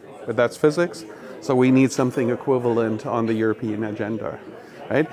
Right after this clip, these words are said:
And then in that context, in this overall context of, of claire, right, obviously one big element is research, right? And this is why we started with some colleagues, I started the, the Humane A I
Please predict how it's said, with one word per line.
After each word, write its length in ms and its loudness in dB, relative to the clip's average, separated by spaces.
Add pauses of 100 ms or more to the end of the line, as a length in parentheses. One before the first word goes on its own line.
(140)
And 140 4
then 280 6
in 260 2
that 220 4
context, 720 0
in 100 0
this 180 2
overall 580 6
context 840 -4
of, 380 -6
of 380 0
claire, 480 0 (460)
right, 180 0 (260)
obviously 540 4
one 340 2
big 200 0
element 600 2
is 260 -2
research, 520 -4 (420)
right? 240 -4
And 160 -4
this 220 0
is 240 0
why 240 4
we 140 0
started 640 0 (460)
with 200 0
some 240 -2
colleagues, 500 0
I 40 0
started 460 0
the, 200 0
the 140 -6
Humane 320 0
A 140 -4
I 240 -4